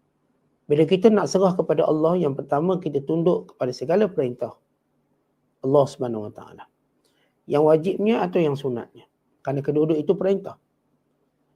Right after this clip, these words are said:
Cuma yang wajib itu bila kita tinggalkan, kita berdosa. Yang sunat itu kalau kita tinggalkan, maka luputlah pahala yang sepatutnya kita dapat. Umpama orang bekerja, dia nak gaji, dia nak bonus.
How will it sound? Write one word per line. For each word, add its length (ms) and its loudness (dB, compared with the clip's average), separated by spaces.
Cuma 240 2
yang 160 2
wajib 320 0
itu 320 0
bila 160 2
kita 320 -6
tinggalkan, 560 -6
kita 160 -2
berdosa. 400 -6
Yang 300 -2
sunat 180 0
itu 240 2
kalau 240 6
kita 160 -2
tinggalkan, 640 -4
maka 240 0
luputlah 560 2
pahala 480 -2
yang 160 -2
sepatutnya 460 -10
kita 180 -14
dapat. 240 -14
Umpama 320 6
orang 160 6
bekerja, 480 0
dia 160 2
nak 160 2
gaji, 400 2
dia 80 2
nak 160 -2
bonus. 480 -4